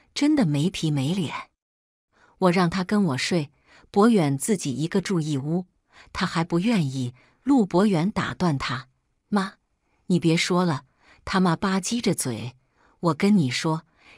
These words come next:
以后好好对琳琳，大家都是京海人，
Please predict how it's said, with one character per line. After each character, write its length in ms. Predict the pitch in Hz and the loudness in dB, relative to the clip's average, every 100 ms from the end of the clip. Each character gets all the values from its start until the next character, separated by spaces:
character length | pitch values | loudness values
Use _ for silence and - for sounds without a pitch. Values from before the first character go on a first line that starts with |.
| - | -2
以 120 | 185 | 0
后 300 | - 214 175 - | 0 -2 -4 -8
好 260 | - - 131 | -6 -2 -2
好 240 | - 185 | -2 -2
对 180 | 185 190 | 0 0
琳 260 | 143 147 185 | 0 0 0
琳， 360 | 180 123 139 - _ _ _ - | 0 0 -4 -8 _ _ _ -2
大 160 | 190 | -2
家 220 | 165 185 | 0 0
都 180 | 175 190 | 0 -2
是 160 | 180 151 | -2 -2
京 240 | - 254 | 0 0
海 240 | 240 143 110 | 0 -6 -6
人， 380 | 120 113 131 | -6 -6 -8